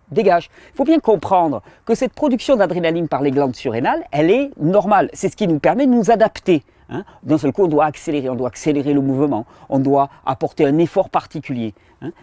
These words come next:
Simplement, à force de sollicitations par le stress et par des,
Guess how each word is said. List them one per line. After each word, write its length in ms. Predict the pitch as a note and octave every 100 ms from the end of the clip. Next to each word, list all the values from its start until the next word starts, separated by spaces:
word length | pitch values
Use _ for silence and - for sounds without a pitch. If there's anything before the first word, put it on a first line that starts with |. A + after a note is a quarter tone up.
| _
Simplement, 580 | - C#4+ B3+ C4 A#3 E4+ _
à 120 | A3+ B3
force 480 | - E4 E4 -
de 160 | D3+ F3
sollicitations 880 | - A3 F#3 - F#3+ E3 - D3+ C#3 -
par 340 | B2+ C#3 - _ -
le 200 | C#3 F3+
stress 580 | - F#3+ F3 F3 - - - -
et 120 | F3
par 280 | - G#3+ C#3
des, 300 | C3 D3+